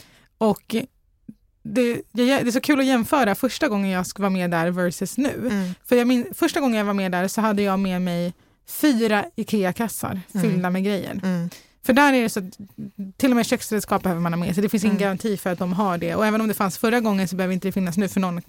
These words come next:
Speaker 1: kock kan ha råkat få med sig
Speaker 2: Ja,
Speaker 1: det.
Speaker 2: ja. Mm.
Speaker 1: Så då var jag så orolig för att inte få till det, att jag liksom tog med mig exakt allting i hela mitt kök.
Speaker 2: Mm.
Speaker 1: Alla råvaror, allting.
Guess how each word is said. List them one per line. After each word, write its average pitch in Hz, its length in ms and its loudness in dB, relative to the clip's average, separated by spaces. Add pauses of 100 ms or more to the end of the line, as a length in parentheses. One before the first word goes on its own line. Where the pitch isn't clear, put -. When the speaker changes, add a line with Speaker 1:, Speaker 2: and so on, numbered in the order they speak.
(140)
Speaker 1:
kock 214 280 0
kan 196 140 -2
ha 185 80 -2
råkat 185 200 -2
få - 80 -2
med 202 200 0
sig - 100 0
Speaker 2:
Ja, 185 60 2
Speaker 1:
det. 185 160 2 (300)
Speaker 2:
ja. 175 80 -2
Mm. 170 120 -4 (380)
Speaker 1:
Så - 160 2
då 262 340 4 (100)
var 247 120 2
jag 233 140 2
så - 160 -2
orolig 254 720 2
för 190 380 2
att - 200 -4
inte 208 500 0
få 220 180 -2
till 254 240 2
det, 202 100 2
att 185 140 -2
jag 202 120 0
liksom 202 240 -2
tog 220 180 -2
med 208 160 0
mig 196 220 0
exakt 269 360 -2
allting 240 600 2
i 190 40 -2
hela 180 240 -2
mitt 175 160 -6
kök. 247 400 0
Speaker 2:
Mm. 180 320 -2
Speaker 1:
Alla 247 320 2
råvaror, 196 480 0
allting. 220 560 -2